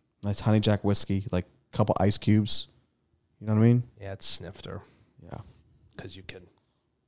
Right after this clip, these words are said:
Speaker 2: you roll, you go like this and then you sniff it.
Speaker 1: So snifter.
Speaker 2: Snifter.
Speaker 1: So the gla-
Speaker 2: S N I F T E R.
Speaker 1: Okay, I guess I'll call it that.
Speaker 2: The large bowl allows the drink to be swirled,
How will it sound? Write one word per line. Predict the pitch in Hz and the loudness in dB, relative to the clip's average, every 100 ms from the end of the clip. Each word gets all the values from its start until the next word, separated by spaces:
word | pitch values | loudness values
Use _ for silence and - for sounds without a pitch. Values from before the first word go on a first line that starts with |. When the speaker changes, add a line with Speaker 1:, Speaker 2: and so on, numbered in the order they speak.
| _ _ _ _ _ _ | _ _ _ _ _ _
Speaker 2:
you | 110 101 | -14 -10
roll, | 95 104 98 - | -4 -2 -2 -6
you | 107 | -10
go | 104 101 | -8 -6
like | 95 - | -8 -8
this | 98 - | -8 -8
and | 92 | -8
then | 87 | -10
you | 87 | -8
sniff | - 92 - | -8 -10 -14
it. | 87 _ _ _ _ _ _ _ _ _ _ _ _ - | -14 _ _ _ _ _ _ _ _ _ _ _ _ 4
Speaker 1:
So | 147 | 6
snifter. | - - 147 143 - 80 110 | 8 8 8 8 4 -6 -4
Speaker 2:
Snifter. | - - 151 131 - 98 | -2 -2 -2 -4 -4 -2
Speaker 1:
So | 135 | 0
the | 110 | 0
gla- | 104 | 0
Speaker 2:
S | 185 120 | 2 4
N | 147 | 4
I | 139 135 | 2 2
F | 127 - | 0 -2
T | - 127 113 | -6 -6 -6
E | 101 | -6
R. | 90 - _ _ - - _ _ _ _ _ _ _ _ _ _ _ _ _ _ - | -8 -10 _ _ -20 -20 _ _ _ _ _ _ _ _ _ _ _ _ _ _ -20
Speaker 1:
Okay, | - 101 98 101 117 | -6 0 4 4 2
I | |
guess | 123 104 101 | 2 2 2
I'll | 101 | 2
call | - 104 104 | 2 2 4
it | 95 | 2
that. | 101 107 - _ _ _ _ _ _ _ - | 2 2 -2 _ _ _ _ _ _ _ -8
Speaker 2:
The | 127 | -4
large | 127 143 160 120 117 | 2 2 2 -2 2
bowl | 135 139 127 117 | 4 6 2 0
allows | 117 120 117 117 | -2 -2 0 -2
the | 117 | -6
drink | 113 117 123 | -4 -4 -4
to | 123 | -8
be | 110 | -4
swirled, | - - 160 143 104 101 | -4 0 2 4 4 -2